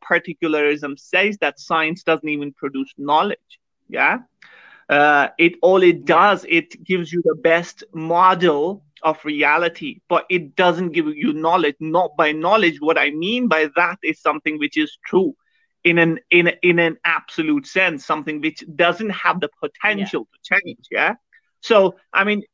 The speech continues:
Speaker 1: I mean, y-,
Speaker 2: Mm.
Speaker 1: you're right. I mean, you can actually, I mean, come up,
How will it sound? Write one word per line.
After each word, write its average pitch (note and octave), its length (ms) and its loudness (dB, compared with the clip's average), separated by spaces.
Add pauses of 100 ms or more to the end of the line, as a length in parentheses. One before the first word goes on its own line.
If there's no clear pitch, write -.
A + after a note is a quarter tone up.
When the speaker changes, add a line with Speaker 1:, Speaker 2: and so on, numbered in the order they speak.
Speaker 1:
I F#3+ 100 0
mean, G#3 180 0 (260)
y-, - 80 -20 (140)
Speaker 2:
Mm. G3+ 280 -8
Speaker 1:
you're G#3+ 260 6
right. F#3+ 560 4 (100)
I D#3+ 40 0
mean, D#3 200 -6
you E3+ 240 -4 (160)
can E3+ 360 -2 (260)
actually, E3+ 800 -2
I D#3 60 2
mean, D#3 280 -4 (140)
come D#3 180 -4
up, E3+ 220 -4